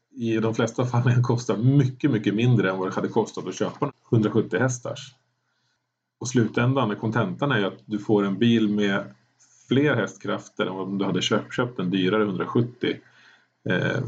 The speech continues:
för en lägre peng. Så det är ju supersmidigt. En annan fördel är ju bränsleförbrukningen.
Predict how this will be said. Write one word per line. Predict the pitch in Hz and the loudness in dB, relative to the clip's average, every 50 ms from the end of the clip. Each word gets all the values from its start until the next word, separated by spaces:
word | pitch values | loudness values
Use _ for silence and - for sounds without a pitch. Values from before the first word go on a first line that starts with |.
| - - | -2 0
för | 131 | 0
en | 120 104 | 0 0
lägre | 98 87 78 80 78 | 0 -2 -6 -8 -8
peng. | - - 123 113 87 - - _ _ _ _ _ _ _ _ _ _ | -4 -2 -2 -2 -4 -8 -14 _ _ _ _ _ _ _ _ _ _
Så | - - 113 | -6 -2 0
det | 117 | 2
är | 120 | 4
ju | 120 120 | 2 2
supersmidigt. | - 123 110 113 104 - 120 123 113 90 85 87 - - - _ _ _ - - _ _ _ _ _ _ _ _ _ _ _ _ _ _ _ _ - | 2 0 0 0 -2 0 2 2 2 2 0 -4 -6 -14 -20 _ _ _ -20 -20 _ _ _ _ _ _ _ _ _ _ _ _ _ _ _ _ -2
En | 139 143 | 0 2
annan | 147 151 165 156 | 4 4 4 4
fördel | 175 185 165 139 117 120 120 120 | 4 4 4 4 4 4 4 4
är | 117 | 4
ju | 117 117 117 120 | 4 2 2 0
bränsleförbrukningen. | 120 117 143 131 120 - - 110 117 110 127 147 143 - - 101 87 87 87 92 | -2 0 2 2 2 0 -2 -4 -2 2 2 2 2 2 -2 -6 -8 -8 -10 -10